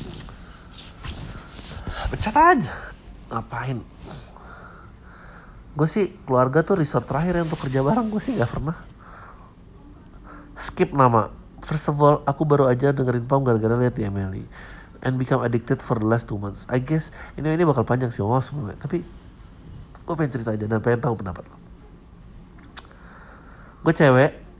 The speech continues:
umur gue dua puluh sembilan tahun. Gue perokok, Kevin, addicted. Doyan mikir. Background keluarga gue sebenarnya cukup demokratis,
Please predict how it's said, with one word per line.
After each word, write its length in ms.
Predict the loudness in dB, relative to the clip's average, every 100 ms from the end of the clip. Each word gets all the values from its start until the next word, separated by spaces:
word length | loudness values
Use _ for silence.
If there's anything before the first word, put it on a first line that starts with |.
| -4
umur 240 | 2 2
gue 260 | 2 4 4 4
dua 60 | 0
puluh 80 | -2
sembilan 240 | -4 -2
tahun. 220 | -2 -4 0
Gue 160 | 0
perokok, 480 | 2 0 2 -4 -4
Kevin, 320 | -6 -4 -6
addicted. 400 | -6 -6 -6 -8 -8 -20 -20 -20 -20 -20 -20 -20 -20 -20 -20 -20 -20 -20 0
Doyan 240 | 4 4 2
mikir. 240 | -2 -4 -4 -14 -20 -20 -20 -20 -20 -20 -20 -20 -20 -20 -20 -20 -4
Background 400 | 0 2 4 4
keluarga 240 | 4 2
gue 80 | 0
sebenarnya 360 | 0 -2 0
cukup 160 | -2 -2
demokratis, 640 | -2 -2 -6 -8 -12 -14